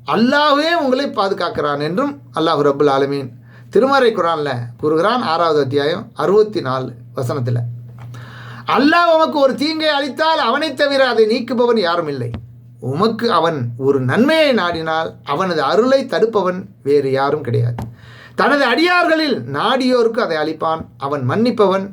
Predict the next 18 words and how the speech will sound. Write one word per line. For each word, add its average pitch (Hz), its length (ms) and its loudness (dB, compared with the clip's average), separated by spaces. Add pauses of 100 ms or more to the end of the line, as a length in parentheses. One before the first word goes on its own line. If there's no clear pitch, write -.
(100)
நிகரற்ற 170 680 -2
அன்புடையவன்" 147 580 2
என்று 269 360 -2 (600)
அல்லாஹ் 277 340 4
ரப்புல் 240 240 2
ஆலமீன் 220 340 2
பத்தாவது 208 400 -2
அத்தியாயம் 175 360 0
நூத்தி 202 180 -4
ஏழாவது 180 480 2
வசனத்துல 127 360 -4 (260)
சொல்லி 180 240 -4
காட்டுகிறான். - 400 -8 (1300)
மனிதனுக்கு, 330 960 2 (300)
அதாவது 214 360 0
மனித 302 400 2
தன்மைக்கு 277 520 0
உட்பட்டு 262 600 0